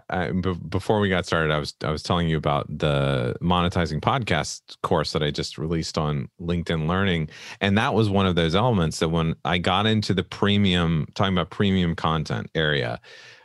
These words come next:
was that besides access, besides exclusivity, paying for something or something being exclusive implies that it's almost better quality,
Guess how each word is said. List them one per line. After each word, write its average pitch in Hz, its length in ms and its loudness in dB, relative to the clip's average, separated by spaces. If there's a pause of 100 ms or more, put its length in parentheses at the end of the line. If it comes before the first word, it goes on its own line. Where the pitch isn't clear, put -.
was 90 440 0
that 90 340 0 (300)
besides 113 960 0
access, - 1160 -2
besides 110 400 0
exclusivity, 87 1000 0 (1000)
paying 196 420 2
for 110 200 -2
something 71 640 -2 (380)
or 95 200 2 (120)
something 143 480 0
being 107 220 2
exclusive 80 800 -2 (720)
implies 127 800 2
that 92 140 2
it's 87 140 0
almost 92 380 2
better 76 220 0
quality, 71 580 -2